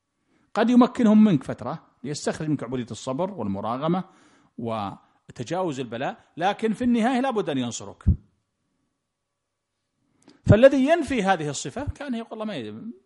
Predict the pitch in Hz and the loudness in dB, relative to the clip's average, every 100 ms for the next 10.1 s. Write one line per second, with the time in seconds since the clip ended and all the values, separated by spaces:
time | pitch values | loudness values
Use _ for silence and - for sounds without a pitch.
0 | 302 277 185 131 - 180 175 117 107 113 | -12 -8 -8 -8 -10 -8 -6 -6 -6 -8
1 | 220 185 104 101 - _ _ 165 220 220 | -8 -8 -10 -14 -18 _ _ -4 -2 -2
2 | 196 180 147 151 151 _ _ - 233 196 | -2 -2 -2 -4 -6 _ _ -12 -8 -6
3 | 170 135 139 190 180 165 175 202 - _ | -6 -6 -6 -2 -4 -4 -8 -10 -12 _
4 | _ _ 165 180 151 147 160 _ _ _ | _ _ -6 -4 -2 -4 -6 _ _ _
5 | _ _ - 170 147 117 120 123 - - | _ _ -12 -10 -8 -6 -6 -6 -10 -16
6 | 180 - - 185 143 175 151 127 117 - | -16 -18 -10 -10 -8 -12 -14 -12 -14 -14
7 | 113 143 _ 131 _ _ _ - 151 135 | -16 -18 _ -20 _ _ _ -14 -10 -8
8 | 131 123 123 147 139 - 123 120 117 139 | -8 -6 -2 0 -2 -4 -6 -6 -6 -6
9 | 175 _ _ _ _ 135 190 - 214 240 | -8 _ _ _ _ -2 -2 0 0 -2
10 | 196 | -4